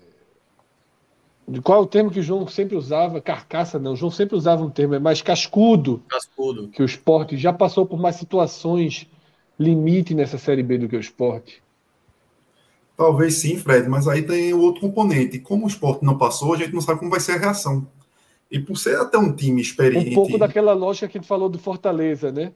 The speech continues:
Speaker 1: Dos jogos fora de casa do
Speaker 3: Exato.
Speaker 1: Fortaleza, né?
Speaker 3: E do, de que Cássio até disse, da falta de concentração nos últimos jogos, de bobeira, possivelmente nesse,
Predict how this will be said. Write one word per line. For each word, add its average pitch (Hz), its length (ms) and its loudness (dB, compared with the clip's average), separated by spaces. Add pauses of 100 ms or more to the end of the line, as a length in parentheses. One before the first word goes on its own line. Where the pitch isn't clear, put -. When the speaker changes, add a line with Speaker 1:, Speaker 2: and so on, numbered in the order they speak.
Speaker 1:
Dos 143 120 -8
jogos 160 280 -2
fora 170 200 0
de 147 60 -2
casa 147 140 2
do 165 140 4
Speaker 3:
Exato. 127 200 -6
Speaker 1:
Fortaleza, 110 600 -6
né? 117 140 -12
Speaker 3:
E 202 240 -4
do, 208 280 -6
de 208 100 -4
que 202 140 -4
Cássio 202 300 -2
até 202 120 2
disse, 180 340 0
da 147 140 4
falta 151 320 2
de 156 120 2
concentração 147 680 2
nos 127 180 4
últimos 127 280 0
jogos, 123 420 6
de 123 80 -2
bobeira, 123 720 2 (520)
possivelmente 151 680 2
nesse, 127 760 2